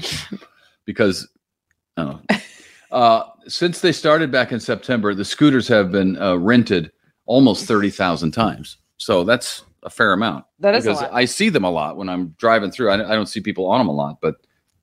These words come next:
Speaker 1: hey, people are riding 'em. I know that.
Speaker 2: Apparently.
Speaker 1: Uh, Governor Parson is touting an Australian company that's planning its first ever out-of-country plant, and the plant is gonna be in Rogersville,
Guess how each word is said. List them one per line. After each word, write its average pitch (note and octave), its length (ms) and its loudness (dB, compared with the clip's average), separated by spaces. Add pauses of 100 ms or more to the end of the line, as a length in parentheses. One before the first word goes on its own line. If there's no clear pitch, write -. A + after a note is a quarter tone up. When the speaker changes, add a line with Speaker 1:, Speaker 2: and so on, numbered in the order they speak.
(200)
Speaker 1:
hey, G2 280 -2
people F2+ 180 -4
are E2 80 2
riding D#2 280 2
'em. C2 100 -12
I C2+ 100 -12
know D2 100 -6
that. C#2+ 100 -2
Speaker 2:
Apparently. F3 440 0 (280)
Speaker 1:
Uh, B2 100 0
Governor D#3 260 0
Parson E3 380 0
is C3 100 -4
touting C#3 360 0
an A#2 80 -6
Australian D3+ 540 -2
company G2+ 360 0
that's F#2+ 140 -10
planning B2 400 2
its G2+ 140 -4
first - 580 -4
ever A2 420 2 (420)
out-of-country D#3+ 840 -2
plant, A#2+ 680 2 (440)
and A#2 80 2
the A#2+ 60 4
plant C#3 300 0
is G#2+ 100 -12
gonna A2+ 160 -2
be A#2 100 0
in A2 100 0
Rogersville, G2+ 800 -2